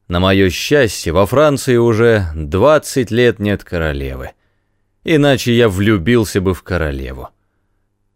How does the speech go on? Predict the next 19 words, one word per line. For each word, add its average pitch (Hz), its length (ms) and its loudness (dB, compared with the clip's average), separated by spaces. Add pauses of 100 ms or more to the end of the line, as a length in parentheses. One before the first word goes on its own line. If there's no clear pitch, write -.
(180)
А 71 60 -8
чтобы 127 400 2
иметь 120 240 0
замашки 95 560 -2
принцессы, 80 840 -4 (720)
женщине 147 800 -2
нужно 135 400 0
быть 117 200 -4
богатой. 98 840 -4 (1200)
При 107 160 2
таких 104 340 0
романтических 98 800 -2
фантазиях 78 800 -2
чем 147 360 -4
могла 120 380 2
быть 107 200 0
для 101 160 0
меня 95 300 -2
Полина? 71 560 -6